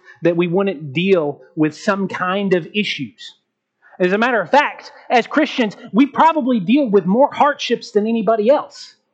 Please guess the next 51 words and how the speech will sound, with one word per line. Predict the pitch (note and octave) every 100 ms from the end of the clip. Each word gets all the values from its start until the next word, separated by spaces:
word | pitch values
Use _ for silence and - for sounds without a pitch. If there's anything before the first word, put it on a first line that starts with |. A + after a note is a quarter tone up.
| _ _ _ -
Our | A#3+ C#4
lives | A#3 C#4+ B3+ G3+
are | A3+
probably | A3 C4 A#3+ A#3 A3+
more | A#3 G#3+
difficult | A3+ B3+ B3 F#3 G#3+ - - -
than | G#3
most | A3+ C4 -
people | B3+ A#3+ G#3
who | F3+ G#3+
are | G3+
not | G#3 B3+ A#3
in | G#3+
a | A3
relationship | G#3+ G3+ G#3 - F#3+ - A3
with | G3+ G3
God. | E3+ B3+ F#3+ A2+ _ _ _ _ - -
And | F#3+
sometimes | A3+ D4+ B3+ C4 G3
we | C4
can | B3 A3+
look | D#4
at | D#4
the | C4+
people | - B3+ A#3+
who | A3+
are | G#3+
outside | F#3+ B3 - B3+ B3
of | A#3
these | G3 A3
walls, | F3 A3+ G3 G3 - -
and | F3 E3+
we |
can | A#3+ G3
see | -
how | A3 A#3
much | A3+ -
fun | - - C4 C#4+
they're | B3 A#3
having, | G3+ F#3+ E3 F#3 F#3 -
and | G3+
we | A#3
can | A#3 A3+
see | D4
how | B3 C4+
much | C4 -
they | B3+
seem | - C4 B3
to | B3+ B3
enjoy | A3+ D#3+ G#3 B3+ B3
life, | F#3+ F#3